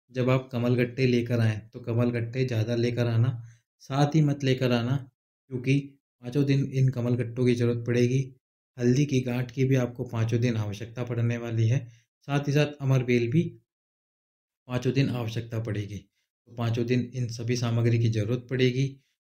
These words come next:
तो आप इन सामग्री को अतिरिक्त रखिएगा अपने पास में। अभी तक आपने वीडियो शेयर नहीं किया है,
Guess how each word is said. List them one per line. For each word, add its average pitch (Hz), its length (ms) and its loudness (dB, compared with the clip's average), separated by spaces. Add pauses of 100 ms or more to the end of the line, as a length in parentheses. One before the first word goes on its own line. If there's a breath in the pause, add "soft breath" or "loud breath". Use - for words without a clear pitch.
तो 127 60 -14
आप 117 380 -8
इन 131 120 2
सामग्री 117 500 2
को - 260 -4
अतिरिक्त 160 420 2
रखिएगा 123 460 0
अपने 117 220 -4
पास 113 280 0
में। 120 400 -2 (480)
अभी 107 120 -10
तक 120 160 -6
आपने 120 260 -2
वीडियो 120 260 2
शेयर 123 280 0
नहीं 139 160 2
किया 143 200 0
है, 139 220 -8